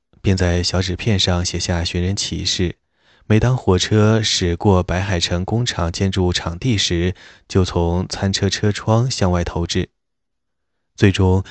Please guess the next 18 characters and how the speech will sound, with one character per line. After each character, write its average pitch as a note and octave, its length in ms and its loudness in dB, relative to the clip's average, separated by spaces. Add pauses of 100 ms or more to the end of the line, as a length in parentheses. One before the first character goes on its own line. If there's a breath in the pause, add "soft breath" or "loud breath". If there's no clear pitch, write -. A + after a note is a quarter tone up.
(140 loud breath)
奇 - 280 -4
迹 F2+ 360 -2
真 G2+ 240 0
的 F#2 120 0
发 F2 200 -2
生 F2+ 200 -2
了。 F2 140 -6 (960 soft breath)
他 C3 120 4
收 C3+ 200 4
到 A#2+ 180 2
了 F2+ 380 2
伊 G2+ 240 -2
格 F2 260 0
纳 F#2+ 180 0
蒂 F#2+ 200 0
的 E2+ 180 -2
来 E2+ 180 -4
信， F#2+ 280 -2